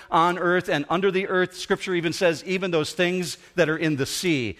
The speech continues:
meaning the octopus and the fish, can praise Jesus. So rocks can do it. The Pharisees are just too blind to see that everything was created by him, for him, and to him. You and I exist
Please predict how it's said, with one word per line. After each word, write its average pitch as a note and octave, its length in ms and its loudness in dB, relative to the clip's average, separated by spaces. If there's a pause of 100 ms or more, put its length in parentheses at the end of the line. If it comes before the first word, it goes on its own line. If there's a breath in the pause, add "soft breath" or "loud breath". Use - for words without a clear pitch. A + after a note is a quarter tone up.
(180 loud breath)
meaning E3 380 0
the C#3 140 -2
octopus F3 560 -2
and C3 180 -4
the G#2 60 -4
fish, - 580 -4 (220 loud breath)
can B2 180 -4
praise A#2+ 560 0
Jesus. F#2+ 680 -6 (260 loud breath)
So C#3+ 200 0
rocks C#3 420 2
can F#3+ 200 2
do F#3 160 6
it. G3 200 2 (220 loud breath)
The D3+ 80 0
Pharisees F#3 480 2
are E3+ 80 2
just C#3+ 260 -4
too F3 160 -2
blind F3 560 4
to D3 100 -4
see D#3 500 0 (160 loud breath)
that D#3 180 0
everything F#3 640 0
was D3 120 -2
created D#3 520 -2
by F3+ 260 2
him, D3+ 260 0 (220 loud breath)
for F#3+ 320 2
him, D3 240 0 (160 soft breath)
and C#3+ 220 -4
to G3 240 -2
him. C#3+ 280 -2
You F#3 280 -4
and E3+ 80 -4
I E3+ 180 -2
exist D3 640 -2